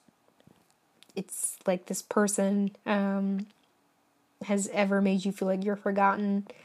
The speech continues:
or has just easily ignored you so, so quickly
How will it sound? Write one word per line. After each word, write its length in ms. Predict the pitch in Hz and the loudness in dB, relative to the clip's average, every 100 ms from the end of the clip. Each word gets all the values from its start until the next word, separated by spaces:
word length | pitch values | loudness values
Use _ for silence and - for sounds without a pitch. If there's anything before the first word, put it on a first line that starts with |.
| - - _ | -20 -20 _
or 200 | 202 196 | 0 2
has 180 | 196 190 | 2 0
just 180 | 190 - | -4 0
easily 560 | 202 202 202 196 196 202 | 2 4 2 2 0 -2
ignored 460 | 196 185 190 190 | -2 0 0 0
you 260 | 190 190 196 - _ - | -4 -4 -8 -12 _ -18
so, 440 | - 214 196 196 220 - | -4 -2 0 -2 -8 -4
so 100 | 208 | -4
quickly 520 | - 202 208 190 | -2 -4 -2 -4